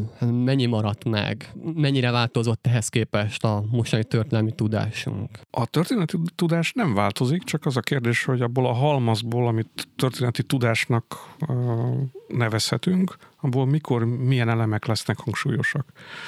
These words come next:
Speaker 2: Tehát ebből a narratívából, amit most elmondtál, nagyjából a helynevek maradtak meg, amennyire én ezt most föl tudom idézni.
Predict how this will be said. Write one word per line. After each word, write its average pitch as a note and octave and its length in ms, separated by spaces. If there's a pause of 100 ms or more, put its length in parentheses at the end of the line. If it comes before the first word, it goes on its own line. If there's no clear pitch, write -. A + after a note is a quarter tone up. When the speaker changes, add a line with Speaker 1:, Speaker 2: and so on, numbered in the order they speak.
Speaker 2:
Tehát - 300
ebből D#3 260
a C3 40
narratívából, A#2+ 840
amit A2+ 260
most A#2 220
elmondtál, D3 500
nagyjából A2+ 460
a G2+ 60
helynevek F#2+ 500
maradtak G2+ 520
meg, A#2 300 (280)
amennyire G#2+ 480
én A2+ 260 (140)
ezt - 180
most A2 260
föl A#2 240
tudom A2+ 260
idézni. D3 580